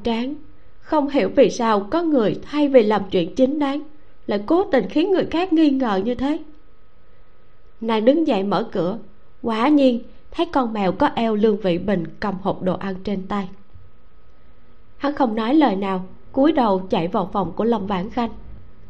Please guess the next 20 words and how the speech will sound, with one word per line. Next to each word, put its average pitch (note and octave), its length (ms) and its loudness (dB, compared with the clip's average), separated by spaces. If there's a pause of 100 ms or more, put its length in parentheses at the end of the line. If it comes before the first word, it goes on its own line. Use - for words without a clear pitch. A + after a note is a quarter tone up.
(760)
"Huynh D4 220 4
làm A3+ 180 2
cái E4+ 120 2
gì D4 120 8
vậy?" A3 280 4 (680)
Lâm G#3+ 200 0
Vãn F3 240 0
Khanh G3+ 260 -2
nhíu A#3 180 4
mày C#4+ 220 2
theo A3+ 220 -2
sau. A3+ 260 -4 (1400)
Lương A3+ 220 6
Vĩ F#3 120 4
Bình F#3+ 320 2
khe A3+ 160 4
khẽ G#3 300 -2
nhìn C#4 200 2
xung B3+ 240 -2
quanh, B3+ 260 -2